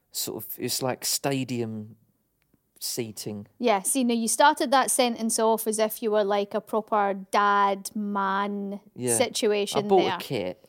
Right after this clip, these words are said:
Speaker 1: yeah.
Speaker 2: Are you
Speaker 1: Well,
Speaker 2: talking about the Funko Pops thing?
Speaker 1: Yeah, yeah.
Speaker 2: Right, it's, it's about this size.
Speaker 1: Yeah, it's for
Speaker 2: And you,
Speaker 1: Funko
Speaker 2: you
Speaker 1: Pops.
Speaker 2: slot in bits of plastic. You
Speaker 1: I put
Speaker 2: built,
Speaker 1: it,
Speaker 2: you
Speaker 1: I put it
Speaker 2: built fuck
Speaker 1: together.
Speaker 2: all. You built
Speaker 1: It was
Speaker 2: nothing.
Speaker 1: flat packed.
Speaker 2: Don't you dare sit here and say,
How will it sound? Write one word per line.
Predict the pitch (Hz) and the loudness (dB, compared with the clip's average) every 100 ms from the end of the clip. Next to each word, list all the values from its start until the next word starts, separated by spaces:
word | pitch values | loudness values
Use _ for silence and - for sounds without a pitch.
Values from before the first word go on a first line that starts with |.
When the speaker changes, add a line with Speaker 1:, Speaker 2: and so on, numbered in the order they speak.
| - | -10
Speaker 1:
yeah. | 120 92 107 _ _ _ _ _ _ - | -8 -8 -12 _ _ _ _ _ _ -6
Speaker 2:
Are | 233 | 0
you | |
Speaker 1:
Well, | 240 | 2
Speaker 2:
talking | 330 370 | 2 2
about | 339 | -2
the | 262 | -2
Funko | 302 349 415 | -2 0 -2
Pops | 403 311 - | 0 -2 -2
thing? | - - 196 | -6 -4 2
Speaker 1:
Yeah, | 180 | 4
yeah. | 175 135 | 4 4
Speaker 2:
Right, | 269 220 - | 2 2 0
it's, | 254 - - | -2 0 2
it's | 262 277 | 2 2
about | 226 220 | -2 2
this | 320 - | 2 2
size. | - 185 175 254 277 - - _ _ 466 | 2 0 -2 -4 -4 -4 -8 _ _ 2
Speaker 1:
Yeah, | 403 254 254 247 | 6 8 8 8
it's | 240 | 6
for | 254 | 6
Speaker 2:
And | 269 | 8
you, | 294 | 8
Speaker 1:
Funko | 262 | 6
Speaker 2:
you | 262 | 6
Speaker 1:
Pops. | - - | 6 6
Speaker 2:
slot | - 262 262 269 - 254 | 4 6 8 8 8 4
in | 254 247 240 | 4 4 4
bits | 226 - - | 4 2 0
of | 214 | 0
plastic. | 214 240 240 262 | 2 4 2 -2
You | 220 240 | 0 2
Speaker 1:
I | |
put | 196 269 | 6 8
Speaker 2:
built, | 269 | 8
Speaker 1:
it, | - | 4
Speaker 2:
you | 247 262 | 2 4
Speaker 1:
I | |
put | 202 294 | 6 6
it | |
Speaker 2:
built | - - | 6 4
fuck | 170 196 | 6 8
Speaker 1:
together. | 247 269 | 8 8
Speaker 2:
all. | 277 302 202 - - - - | 8 8 6 2 -10 -10 2
You | 269 254 | 4 6
built | 294 302 247 | 6 6 4
Speaker 1:
It | |
was | 247 254 285 | 4 6 6
Speaker 2:
nothing. | 302 247 | 6 6
Speaker 1:
flat | 311 - | 2 2
packed. | 311 339 226 240 | 2 2 2 6
Speaker 2:
Don't | 330 381 349 | 8 8 6
you | 359 370 254 | 4 4 4
dare | 302 320 339 | 6 8 8
sit | - 285 | 6 6
here | 285 | 6
and | 262 254 | 6 8
say, | 247 226 | 6 6